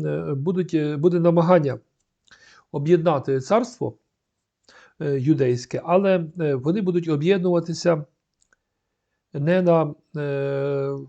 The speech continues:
фундаменті Божих заповідей і будуть намагатися об'єднати свої культи,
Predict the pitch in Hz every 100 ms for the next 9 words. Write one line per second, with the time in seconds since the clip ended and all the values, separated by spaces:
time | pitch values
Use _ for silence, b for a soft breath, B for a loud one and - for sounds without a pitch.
0 | b b b b - 160 156 196 180 175
1 | 170 143 160 156 139 123 135 123 143 160
2 | 165 214 - _ _ _ _ _ _ b
3 | b b b b b b b b b b
4 | _ _ 165 160 156 156 151 190 170 165
5 | 170 185 170 165 - 165 160 160 185 175
6 | 165 175 175 165 196 151 117